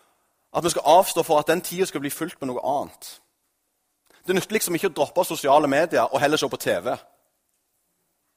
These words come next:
Det hjelper på mange måter ikke. Og jeg synes Aarebrot er ekstremt presis når han skriver: "Det hjelper fint lite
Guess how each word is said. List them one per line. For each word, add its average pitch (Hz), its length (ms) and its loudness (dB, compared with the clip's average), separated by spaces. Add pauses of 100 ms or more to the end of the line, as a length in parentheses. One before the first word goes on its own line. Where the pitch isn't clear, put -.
(520)
Det 143 100 2
hjelper 139 240 -4
på 120 80 -4
mange 101 160 -6
måter 95 240 -10
ikke. - 240 -20 (1040)
Og - 80 -2
jeg 180 80 0
synes 190 160 -2
Aarebrot 180 400 -2
er - 160 -14
ekstremt - 720 -2
presis 190 400 -2
når 143 140 -2
han - 100 -8
skriver: 139 360 -6 (640)
"Det 175 120 0
hjelper 190 240 0
fint 226 440 -8
lite 175 380 -6